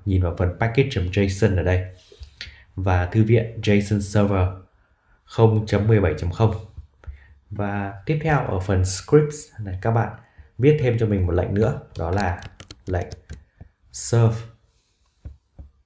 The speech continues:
hoặc là server. Và nó sẽ viết là J S O N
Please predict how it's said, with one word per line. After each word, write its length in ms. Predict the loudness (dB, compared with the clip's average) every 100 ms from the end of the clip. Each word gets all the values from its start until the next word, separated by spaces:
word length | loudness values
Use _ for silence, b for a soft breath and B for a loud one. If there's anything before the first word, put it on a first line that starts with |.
| _ _ _ -20 _ _ -20 -20 _ _ _ _ _ -20 -16
hoặc 200 | -8 -4
là 160 | -4 -4
server. 420 | 0 2 4 0 -2 -10 -20 _ -16 -16 -18 -20 -20 -20 B B B -10
Và 540 | -2 2 2 0 -4 b b b _ -20 -6
nó 460 | 0 0 2 0 -2 -2
sẽ 260 | -2 0 0
viết 340 | 0 0 -4 -12 -12 -12
là 600 | -8 -4 -2 -2 -2 -4 -2
J 260 | 2 4
S 280 | 4 0 0
O 40 | 2
N 240 | 2 0